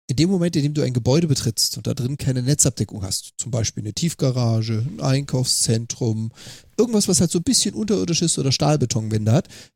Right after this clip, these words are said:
bist du raus aus dem Telefonnetz. Ist natürlich was ganz anderes, wenn da drin W lan ist, was gar nicht so selten ist in Einkaufszentren zum Beispiel. Und wenn du dann ein sauberes Handover deines Calls hinkriegst,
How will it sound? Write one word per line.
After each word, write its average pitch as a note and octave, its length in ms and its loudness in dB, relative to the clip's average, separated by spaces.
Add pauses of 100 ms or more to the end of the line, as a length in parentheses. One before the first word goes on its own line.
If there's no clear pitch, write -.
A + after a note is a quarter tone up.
bist - 160 -8
du G#2+ 80 0
raus B2+ 300 4
aus G#2+ 60 4
dem A2 100 -4
Telefonnetz. - 640 -4 (500)
Ist - 60 -4
natürlich C#3 200 4
was C#3 120 4
ganz A#3 180 0
anderes, F3 520 0
wenn A2 100 -2
da A#2 80 4
drin B2 260 0
W F#3+ 120 2
lan D#3+ 180 4
ist, - 260 -6
was - 260 -2
gar A#2 200 0
nicht C3+ 140 0
so C#3+ 100 0
selten E3 340 2
ist B2 200 2
in A2 100 -6
Einkaufszentren G#2 880 -6 (120)
zum - 140 -10
Beispiel. - 280 -4 (600)
Und B2 60 -6
wenn A#2+ 80 4
du A#2+ 80 4
dann D#3+ 180 2
ein A3+ 80 0
sauberes D#3+ 460 2
Handover B2+ 400 0
deines A2 300 -2
Calls G3+ 280 0
hinkriegst, - 520 -6